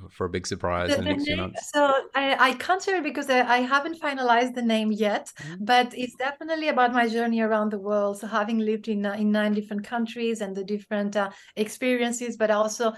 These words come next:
Speaker 2: how to overcome challenges that come with, uh, with those experiences and with diversity.
Speaker 1: Ah, I love it. Can't wait to read it. And maybe I'll get a sneak, uh, preview before it hits the shelves.
Speaker 2: Absolutely. <laughs>
Speaker 1: So Veronica, it's been an absolute pleasure speaking with you today. I,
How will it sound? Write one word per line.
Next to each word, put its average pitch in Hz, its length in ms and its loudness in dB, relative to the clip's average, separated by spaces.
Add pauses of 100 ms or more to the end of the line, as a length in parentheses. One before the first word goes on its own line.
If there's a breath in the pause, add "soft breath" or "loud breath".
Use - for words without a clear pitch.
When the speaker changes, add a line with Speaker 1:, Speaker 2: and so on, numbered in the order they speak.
(220 loud breath)
Speaker 2:
how 214 320 6
to 240 220 -2
overcome 220 440 0
challenges 220 560 0
that 202 220 0
come 208 280 0
with, 208 200 0
uh, 202 180 -2
with 208 100 -2
those 208 200 -2
experiences 247 580 -4
and 208 140 0
with 202 160 -2
diversity. 196 720 -6 (580)
Speaker 1:
Ah, 101 320 4
I 101 40 4
love 98 220 2
it. 92 120 -2
Can't 120 240 2
wait 110 220 4
to - 120 0
read 101 320 4
it. 170 160 2
And 104 300 0
maybe 107 260 4
I'll 95 80 2
get 101 140 -4
a 95 60 0
sneak, 101 440 -2
uh, 92 80 2
preview 101 480 0
before 95 360 0
it - 40 -8
hits 107 240 -2
the 98 100 -2
shelves. 101 520 0 (600 loud breath)
Speaker 2:
Absolutely. 254 1000 2
<laughs> - 40 -14 (340)
Speaker 1:
So 120 180 6
Veronica, 123 480 6
it's 123 140 4
been 156 100 6
an 156 80 2
absolute 113 400 2
pleasure 95 340 2
speaking 92 440 -2
with 87 180 -4
you 92 140 0
today. 98 680 0
I, 92 540 2